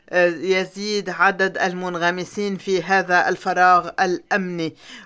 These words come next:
وأن لا يقعوا في الإرهاب، في براثن الإرهاب وتهريب المخدرات والجريمة المنظمة.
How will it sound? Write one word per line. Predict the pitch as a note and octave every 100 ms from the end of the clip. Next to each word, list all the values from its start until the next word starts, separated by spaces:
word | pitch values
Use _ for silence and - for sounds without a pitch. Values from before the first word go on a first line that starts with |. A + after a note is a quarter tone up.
| -
وأن | F3+ F3 E3+ - F#3+
لا | F3+ F#3
يقعوا | F#3 F#3 F#3 F#3 E3+ F3+ F#3 F3+
في | - F#3+ F#3 -
الإرهاب، | F#3 F3 F3 E3+ F#3+ F3+ F3+ F3+
في | G#3+
براثن | F3 F3 F#3 F3+ F#3+ F3
الإرهاب | F3 E3+ E3+ D#3+ F#3+ F3
وتهريب | E3+ E3 E3 E3+ F#3 F3
المخدرات | F3 E3+ F#3 E3 E3+ F3 F#3 F#3
والجريمة | E3+ D#3+ E3+ F3+ F3
المنظمة. | E3+ E3 E3 E3+ D3+ D#3+ D#3+ D#3+